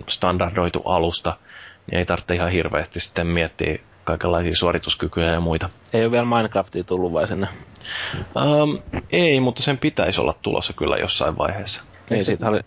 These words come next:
Speaker 2: juttu silloin joskus.
Speaker 3: E-, eiks kans siitäkin ollut juttu, että pitäisi tulla tonne sellaisia A A A-luokankin pelejä tonne?
Speaker 1: No, mä oon hiukan ehkä skeptinen. Se riippuu nyt tietysti siitä, että kuinka paljon tota myydään, että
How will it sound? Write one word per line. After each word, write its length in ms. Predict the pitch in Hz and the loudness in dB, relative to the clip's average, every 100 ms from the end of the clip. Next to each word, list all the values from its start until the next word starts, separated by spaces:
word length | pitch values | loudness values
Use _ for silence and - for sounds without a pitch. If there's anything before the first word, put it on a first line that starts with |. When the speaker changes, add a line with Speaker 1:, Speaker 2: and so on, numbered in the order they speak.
| _ | _
Speaker 2:
juttu 400 | 113 110 - - | -2 -2 -4 -6
silloin 240 | - 85 - | -4 -2 -2
joskus. 300 | - - - - - - - - - - | -4 -6 -12 -14 -16 -16 -20 -20 -14 -8
Speaker 3:
E-, 320 | - - - | -8 -6 -4
eiks 140 | 135 | -2
kans 280 | - 151 147 | 0 -2 0
siitäkin 340 | 170 151 131 131 | 0 0 2 2
ollut 160 | 123 | 4
juttu, 260 | 120 120 127 | 2 0 -2
että 220 | 120 123 | 0 -2
pitäisi 300 | - 123 120 | -2 -2 0
tulla 200 | 123 120 | 2 0
tonne 400 | 120 123 120 120 - - | 2 2 2 2 -2 -4
sellaisia 380 | 123 120 131 120 - | 0 2 2 2 2
A 260 | 127 123 120 | 4 6 4
A 560 | - - 110 113 107 - | 2 0 2 4 2 2
A-luokankin 840 | 156 143 107 98 92 101 101 98 - | 4 4 4 2 0 0 0 -2 -2
pelejä 420 | 104 104 98 110 - - | 0 2 2 -2 -10 -4
tonne? 480 | 107 104 104 123 - - - | 0 2 0 -2 -10 -20 -10
Speaker 1:
No, 500 | 82 98 104 107 107 - - | -2 0 4 4 4 0 -4
mä 480 | 98 107 104 101 101 | 2 4 4 4 2
oon 600 | 87 98 98 101 101 98 95 | 2 2 4 2 2 2 2
hiukan 460 | 95 95 90 95 | 4 4 2 2
ehkä 220 | 90 87 90 | 2 0 -2
skeptinen. 720 | - 90 - - 87 90 87 | 0 0 0 0 0 2 0
Se 140 | - 98 | 0 2
riippuu 300 | 120 - 143 | 0 0 -2
nyt 160 | 139 | 0
tietysti 300 | 127 117 - | 0 -2 -2
siitä, 400 | - 104 98 92 | -4 0 0 0
että 260 | 87 - - - - - - - | 0 -2 -4 -6 -20 -20 -20 -6
kuinka 260 | 104 95 90 | -2 0 0
paljon 220 | 90 87 | 0 0
tota 180 | 87 92 | 0 0
myydään, 480 | 95 95 90 87 | 2 2 2 2
että 300 | 90 - 90 | 0 0 -2